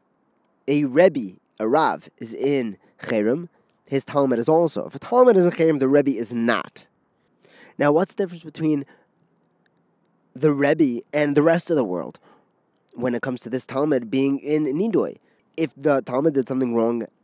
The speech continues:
Keneged Hashem, then everyone should respond the same way. Elamai,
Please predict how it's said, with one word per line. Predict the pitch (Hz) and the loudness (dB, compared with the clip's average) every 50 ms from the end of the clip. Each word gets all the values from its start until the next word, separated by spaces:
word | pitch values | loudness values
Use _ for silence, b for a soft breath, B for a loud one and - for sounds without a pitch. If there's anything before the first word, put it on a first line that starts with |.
| _ _ - | _ _ -16
Keneged | - 143 160 156 151 151 165 156 | -10 -4 0 0 2 2 0 0
Hashem, | 143 139 131 131 127 - - 135 113 98 104 120 151 175 b b b b b b b _ | 0 -2 -2 -2 -4 -4 -4 -4 -4 -4 -6 -8 -10 -12 b b b b b b b _
then | - 147 151 - - | -4 -4 -4 -2 -2
everyone | 190 190 233 226 190 143 135 | 0 0 2 2 2 2 0
should | 127 - 123 | -2 -4 -6
respond | 127 123 - - 123 120 117 | -6 -6 -4 -4 -4 -4 -4
the | 107 | -6
same | - - 120 113 | -8 -8 -6 -4
way. | 120 170 208 180 131 92 76 - - | 0 0 2 2 0 -2 -6 -8 -6
Elamai, | 131 151 156 147 139 127 117 110 110 135 175 202 | -4 -2 -2 0 -2 -2 -2 -2 -2 -4 -4 -6